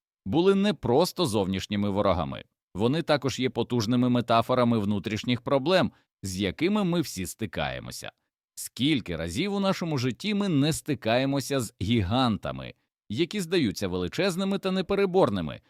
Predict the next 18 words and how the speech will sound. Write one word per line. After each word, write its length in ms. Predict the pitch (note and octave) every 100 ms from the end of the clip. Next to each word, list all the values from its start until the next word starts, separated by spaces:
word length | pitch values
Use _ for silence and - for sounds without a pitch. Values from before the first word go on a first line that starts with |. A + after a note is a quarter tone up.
| _ _
такими 480 | - F#2+ G3 A3 G#3
як 240 | C3 E2+
страх, 540 | - - F#2 A2 D#3+ -
сумніви 600 | - A2 C#3 G3 G#3 G#3
чи 180 | - G#3+
фінансові 580 | F#3+ B2 E2 - G2
труднощі. 600 | G2 F2+ D2 C2 - G1+ - _ _ _ _
Подібно 400 | - F#3+ A3 A3+
до 120 | G#3 G#3+
того, 240 | A3+ G#3
як 180 | G3+ G3+
ізраїльтянам 680 | F#3+ G3+ G3 F#3 D3 G#2+
потрібна 440 | F#2+ A#2+ C3 F#2+ F2+
була 260 | F2+ G#2+
віра, 420 | A#2 F#3 G#3 G2+ - _ _ -
щоб 260 | - A2
протистояти 920 | - A2 - G2 - A2 F#2+ D2 B1+
Голіафу, 640 | C2+ D2+ G#2 F3 - D2